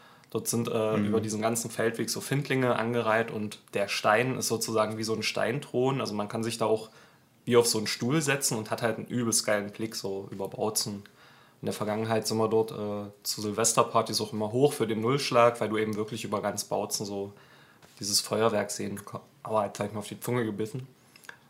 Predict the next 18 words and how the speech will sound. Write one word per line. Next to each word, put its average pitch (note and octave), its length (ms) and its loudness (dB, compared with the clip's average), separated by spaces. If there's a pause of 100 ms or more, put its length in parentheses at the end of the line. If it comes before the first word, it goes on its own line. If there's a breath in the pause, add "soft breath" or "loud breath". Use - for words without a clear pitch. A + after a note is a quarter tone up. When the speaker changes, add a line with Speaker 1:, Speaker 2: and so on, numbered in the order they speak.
(120 loud breath)
Speaker 1:
Ähm, G#2+ 320 0
das - 160 -4
Feuerwerk A#2 440 8
sehen A2+ 320 -2
konntest. C#3 720 0 (1600 loud breath)
Und G#2+ 300 -10
noch B2 200 -8
einer. C3 440 -2 (1400 loud breath)
Ich - 160 -2
mag A#2 380 4
ganz A#2 320 2
gerne, B2 640 2
äh, G#2+ 40 0
beim G#2+ 220 0
Brotschenberg G#2+ 720 -2
dort G2+ 280 -8 (180)
die A2 60 -8
Bänke. G#2+ 440 -4